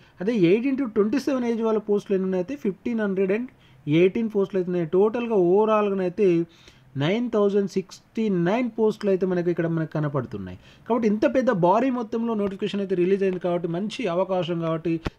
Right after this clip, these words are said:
సెంట్రల్ గవర్నమెంట్ జాబ్ కొట్టడానికి మంచి అవకాశం, కాబట్టి దీన్ని అప్లై చేసేసుకొని మనము, అయితే ఇంకోటి మనకి ఎప్పుడైతే అంటే మనకు హైయర్ క్వాలిఫికేషన్ ఉన్నది ఈ జాబ్లోకి వెళ్ళాలా అనుకుంటాం, వెళ్ళండి. ఫస్ట్ మనకు నిలబడడానికి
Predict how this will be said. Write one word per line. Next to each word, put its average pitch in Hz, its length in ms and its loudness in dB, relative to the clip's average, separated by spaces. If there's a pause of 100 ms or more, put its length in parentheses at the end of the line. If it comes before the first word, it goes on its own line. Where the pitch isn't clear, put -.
(100)
సెంట్రల్ 220 340 -2
గవర్నమెంట్ 202 380 -2
జాబ్ 170 160 -4
కొట్టడానికి 170 420 -4
మంచి 180 240 -6
అవకాశం, 180 380 -4
కాబట్టి 151 300 -4 (460)
దీన్ని 151 380 0 (260)
అప్లై 233 340 -4
చేసేసుకొని 170 580 0 (880)
మనము, 196 220 2 (340)
అయితే 233 160 -4
ఇంకోటి 262 300 0
మనకి 226 280 -2
ఎప్పుడైతే 254 600 0
అంటే 214 200 -2
మనకు 220 260 -4
హైయర్ 233 180 2
క్వాలిఫికేషన్ 233 540 -2
ఉన్నది 214 180 0
ఈ 196 100 0
జాబ్లోకి 190 360 2
వెళ్ళాలా 233 340 2
అనుకుంటాం, 175 440 -2 (420)
వెళ్ళండి. 262 360 2
ఫస్ట్ 214 300 -2
మనకు 202 560 0
నిలబడడానికి 233 1000 0